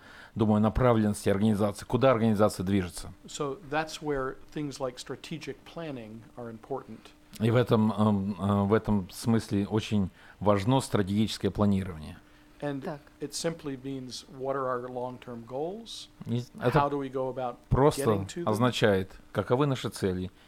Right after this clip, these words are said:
Speaker 1: и как мы к ним доберёмся.
Speaker 2: Yeah, the resources that we need to
Speaker 1: И,
Speaker 2: accomplish those
Speaker 1: и мы
Speaker 2: goals.
Speaker 1: должны думать о ресурсах, которые
Speaker 2: So
Speaker 1: необходимы для того, чтобы, эм, дойти к цели.
Speaker 2: So that's one.
Speaker 1: Это первое.
Speaker 2: Organizational direction. And then the second is organizational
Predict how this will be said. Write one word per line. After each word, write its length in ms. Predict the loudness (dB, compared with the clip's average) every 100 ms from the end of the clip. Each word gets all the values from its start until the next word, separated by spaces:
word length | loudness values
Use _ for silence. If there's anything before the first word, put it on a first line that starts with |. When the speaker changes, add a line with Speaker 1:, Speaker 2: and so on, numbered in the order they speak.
| -16
Speaker 1:
и 40 | -8
как 380 | 2 2 2
мы 120 | -2 -2
к 120 | -2
ним 180 | -4 -4
доберёмся. 640 | -4 0 2 0 -2 -12 -20 -16
Speaker 2:
Yeah, 220 | -14 -14 -10
the 80 | -6
resources 560 | -4 -2 -2 -2 -6 -10
that 160 | -10 -10
we 120 | -12
need 300 | -10 -10 -12 -18 -18
to 80 | -14
Speaker 1:
И, 80 | -12
Speaker 2:
accomplish 560 | -8 -6 -6 -8 -14 -12
those 80 | -4
Speaker 1:
и 80 |
мы 180 | -2 -2
Speaker 2:
goals. 160 | -4 -2
Speaker 1:
должны 260 | -2 2 2
думать 280 | 0 -2
о 60 | -4
ресурсах, 540 | -4 -2 -4 -2 -6
которые 480 | -6 -4 -2 -2 -4 -8 -20 -16
Speaker 2:
So 100 | -2
Speaker 1:
необходимы 420 | 0 2 2 2
для 140 | 2 0
того, 140 | -4
чтобы, 280 | -6 -4 -4
эм, 320 | -4 -4 -4 -2
дойти 260 | -4 -4
к 60 | -10
цели. 300 | -10 -12 -12 -20 -8
Speaker 2:
So 140 | -6
that's 120 | -4
one. 260 | -4 -6 -8 -18 -18 -6
Speaker 1:
Это 140 | -2 2
первое. 320 | 4 2 -2
Speaker 2:
Organizational 640 | -4 -4 -4 -6 -6 -12
direction. 460 | -8 -6 -6 -8 -12
And 100 | -10
then 120 | -8 -8
the 80 |
second 440 | -8 -6 -6 -8 -10
is 140 | -10
organizational 840 | -8 -6 -6 -8 -10 -10 -10 -12